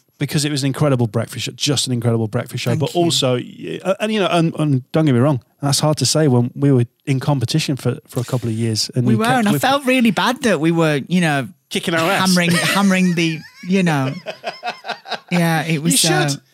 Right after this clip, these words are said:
Speaker 1: You should have sleepless nights about that.
Speaker 2: It's all right.
Speaker 1: Um, <laughs> no, I jest. But alongside doing that,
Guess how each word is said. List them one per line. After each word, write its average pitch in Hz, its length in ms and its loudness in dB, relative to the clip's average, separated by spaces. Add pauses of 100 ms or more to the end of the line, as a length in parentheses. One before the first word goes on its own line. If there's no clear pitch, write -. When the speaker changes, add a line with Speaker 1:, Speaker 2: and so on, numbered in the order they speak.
(160)
Speaker 1:
You 247 100 -12
should - 140 -2
have 262 100 0
sleepless 269 400 -4
nights 262 300 -4
about 175 220 0
that. 185 260 0 (140)
Speaker 2:
It's - 280 -6
all 208 160 2
right. 196 180 2
Speaker 1:
Um, 208 240 -2 (760)
<laughs> - 120 -20
no, 139 320 -2
I 147 100 -4
jest. 147 340 -2
But 196 140 2
alongside 220 600 2
doing 180 240 0
that, 147 320 -2